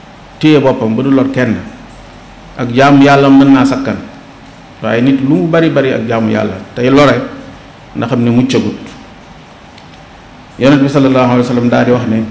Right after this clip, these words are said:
ki gën a yées ci mbindeef yi, nit ñi nga, ki nga xam ne nit ñi dañ koy moytu,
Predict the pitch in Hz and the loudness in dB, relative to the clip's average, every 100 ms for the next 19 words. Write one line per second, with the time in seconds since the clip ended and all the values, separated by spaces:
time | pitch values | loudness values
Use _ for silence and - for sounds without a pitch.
0 | - - 139 147 147 139 139 139 - 143 | -10 -8 -2 2 4 4 4 4 2 4
1 | 135 135 131 117 113 143 151 143 139 185 | 4 4 2 2 2 0 2 0 0 0
2 | 185 170 156 135 - - - - - - | 0 0 2 4 4 0 -4 -12 -16 -20
3 | - - 113 151 156 147 156 147 143 143 | -20 -8 0 2 4 2 2 4 4 4
4 | 143 139 | 4 2